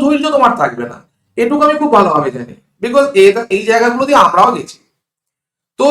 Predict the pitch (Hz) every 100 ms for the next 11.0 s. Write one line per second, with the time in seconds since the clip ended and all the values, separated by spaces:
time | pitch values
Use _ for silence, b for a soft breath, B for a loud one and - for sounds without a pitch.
0 | 294 208 202 254 285 285 233 233 254 285
1 | 294 196 190 208 262 294 285 262 240 208
2 | 175 175 170 175 165 147 139 139 143 -
3 | 139 - _ _ _ _ 180 214 208 202
4 | 160 165 208 208 226 160 160 196 277 214
5 | 180 190 156 139 143 156 156 147 147 147
6 | 156 - 143 135 147 151 147 175 233 -
7 | _ _ _ - 143 - 220 160 151 147
8 | 139 123 - 190 190 285 285 175 151 190
9 | 165 170 262 - - - 147 147 135 -
10 | 208 190 190 190 269 - - - -